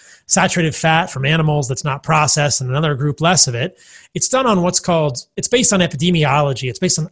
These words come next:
observational studies. Well, the problem with observational studies is they're trying to draw a correlation. But as we all know, it's almost, you know, passé today to, to say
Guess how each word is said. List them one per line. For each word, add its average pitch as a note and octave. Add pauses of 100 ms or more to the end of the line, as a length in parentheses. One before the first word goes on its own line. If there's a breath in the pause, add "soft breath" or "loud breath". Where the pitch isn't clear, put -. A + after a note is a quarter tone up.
observational D#3+
studies. C3 (640)
Well, F#3
the F3+
problem D#4
with B3
observational F3
studies C#3
is C3
they're D#3+
trying A3
to D#3
draw D3+
a C#3+
correlation. F3 (640 soft breath)
But D3
as D#3
we E3+
all E3+
know, A#3+
it's F3
almost, F3+ (500)
you F3+
know, D3+
passé F#3
today D3
to, C3+
to -
say E3+